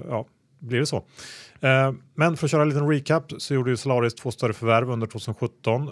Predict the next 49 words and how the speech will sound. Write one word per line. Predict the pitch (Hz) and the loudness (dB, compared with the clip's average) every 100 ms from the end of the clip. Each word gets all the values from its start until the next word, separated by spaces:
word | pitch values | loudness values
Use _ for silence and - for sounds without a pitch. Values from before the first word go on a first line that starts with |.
| - | -10
eh, | 117 107 95 | -8 -8 -8
vilket | - 104 107 | -10 -10 -10
först | - 113 - | -4 -4 -4
då | - | -8
hyllades | 95 123 104 98 104 - | -4 -4 -4 -4 -6 -6
av | 107 | -6
börsen. | 101 104 - 107 104 | -4 -6 -4 -4 0
Men | 120 120 110 - - _ | 0 0 -4 -12 -20 _
bolaget | 143 139 117 117 | -2 2 2 2
har | 113 | -2
sedan | 123 113 | -2 -2
inte | 113 | 0
alls | 104 - | -2 -2
lyckats | 110 - 104 117 | -6 -4 -4 -4
med | 104 104 | -6 -4
integrationen | 107 117 117 160 143 143 135 | -4 -4 -2 -2 2 2 2
och | |
det | 117 | -2
har | |
kostat | - 120 - 120 | -4 -6 -6 -4
mer | 117 110 | -2 0
än | |
väntat. | 110 113 104 - 107 104 - | 0 -4 -4 -4 -4 -4 -12
Eh, | 113 104 101 98 92 | -10 -8 -6 -8 -10
man | 104 104 | -10 -8
har | 98 | -8
fått | 98 | -6
lägga | 104 98 104 | -6 -4 -4
alla | 107 104 101 101 | -4 -2 -2 -4
resurser | 101 107 113 | -4 -8 -8
på | 101 | -6
det | 98 | -4
här, | 104 101 104 | -2 -4 -6
kanske, | - 107 - 104 | -6 -8 -4 -6
eh, | 92 - - - - _ - - 160 160 151 160 202 202 147 135 156 | -6 -14 -20 -20 -20 _ -18 -16 -14 -16 -16 -16 -18 -16 -14 -12 -8
inte | 113 107 | -6 -2
heller | 113 107 107 | 0 0 -2
kunnat | 110 117 98 | -4 -4 -2
lägga | 107 101 | -2 -2
så | 110 | -4
mycket | 98 - | -6 -6
man | 101 | -6
har | 101 | -2
velat | 101 98 | -2 -2
på | - | -6
försäljning | 107 143 135 127 123 | -4 2 2 2 -2
och | 113 | 0
så | |
vidare. | 113 95 95 | 0 2 0